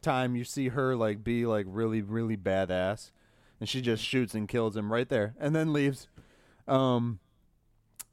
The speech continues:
and then at the very end, you see the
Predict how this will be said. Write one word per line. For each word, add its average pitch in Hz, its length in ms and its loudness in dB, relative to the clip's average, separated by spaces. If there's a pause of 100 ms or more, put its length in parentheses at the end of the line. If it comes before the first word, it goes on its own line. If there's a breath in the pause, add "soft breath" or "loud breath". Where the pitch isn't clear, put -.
and 139 220 2
then 135 720 2 (1120)
at 139 260 0
the 127 100 2
very 135 480 2
end, 131 400 0
you 120 100 -4
see 127 500 0
the 110 920 -2